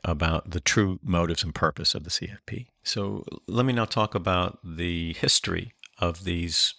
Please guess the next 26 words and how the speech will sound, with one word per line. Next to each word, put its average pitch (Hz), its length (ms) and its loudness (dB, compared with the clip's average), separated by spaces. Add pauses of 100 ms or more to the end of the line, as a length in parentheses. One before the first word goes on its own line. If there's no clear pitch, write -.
C - 160 4
F 92 100 4
P 92 120 -2
expansion 87 560 2
talks, 78 320 -2
because - 240 -2
I 87 40 0
think 107 220 -2
it - 80 -4
tells 90 260 2
a 87 60 0
really 85 340 0
important 87 520 -4 (100)
story. 87 500 2
So - 120 -2
this 110 100 2
goes 165 220 2
back 120 320 0 (240)
to 139 80 0
the 113 100 4
summer 120 300 2
of 120 100 -2
twenty 85 240 -2
twenty-one. 110 540 0
And, 98 180 -4
and 101 320 -2